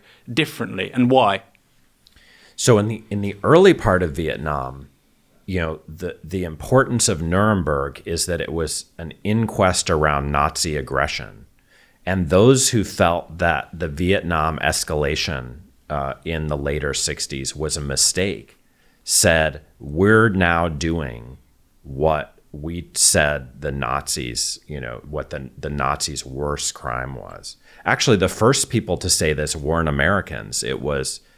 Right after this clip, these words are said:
Speaker 2: English philosopher Bertrand Russell, uh, French philosopher Jean-Paul Sartre, and their allies at the so-called Russell Tribunal.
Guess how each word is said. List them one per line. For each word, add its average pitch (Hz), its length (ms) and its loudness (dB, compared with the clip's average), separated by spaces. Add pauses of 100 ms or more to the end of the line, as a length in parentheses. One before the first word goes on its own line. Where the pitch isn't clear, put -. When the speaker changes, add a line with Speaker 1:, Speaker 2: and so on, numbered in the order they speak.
(180)
Speaker 2:
English 90 400 0
philosopher 71 640 0
Bertrand 67 540 -4
Russell, 65 580 -2 (680)
uh, 67 120 -4
French 85 400 0
philosopher 71 580 0
Jean-Paul 69 480 -4
Sartre, 69 420 -4
and 67 220 -6
their 87 240 6
allies 64 600 0
at 67 160 -6
the 71 80 -6
so-called 65 600 -4
Russell 69 360 -2
Tribunal. 57 720 -14